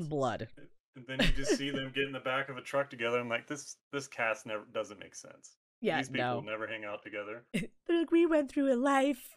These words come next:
Speaker 2: life-changing
Speaker 1: <laughs>
Speaker 2: experience. We're gonna be friends
Speaker 1: Yeah.
Speaker 2: forever." They go home. They're
Speaker 1: Mm-hmm.
Speaker 2: like, "Who the fuck are you? I'm sorry."
Speaker 1: Pretty
Speaker 2: Do we
Speaker 1: much.
Speaker 2: "Y-, you're just someone I saw dead bodies with. I'm sorry." Like,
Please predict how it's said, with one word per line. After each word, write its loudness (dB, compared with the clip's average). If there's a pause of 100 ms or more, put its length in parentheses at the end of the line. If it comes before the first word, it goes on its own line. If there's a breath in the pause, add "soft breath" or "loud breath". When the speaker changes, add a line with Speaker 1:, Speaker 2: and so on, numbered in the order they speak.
Speaker 2:
life-changing 4
Speaker 1:
<laughs> 6
Speaker 2:
experience. 2
We're 4
gonna 2
be 6
friends 2
Speaker 1:
Yeah. -8
Speaker 2:
forever." 4
They 2
go 4
home. 4
They're 2
Speaker 1:
Mm-hmm. 2
Speaker 2:
like, 4
"Who 0
the 2
fuck 0
are 6
you? 6
I'm 4
sorry." 0 (420 soft breath)
Speaker 1:
Pretty -4
Speaker 2:
Do 4
we 4
Speaker 1:
much. -4 (440)
Speaker 2:
"Y-, 2 (100)
you're 4
just 2
someone 4
I 6
saw 4
dead 4
bodies 2
with. -2
I'm -2
sorry." -4 (280)
Like, 0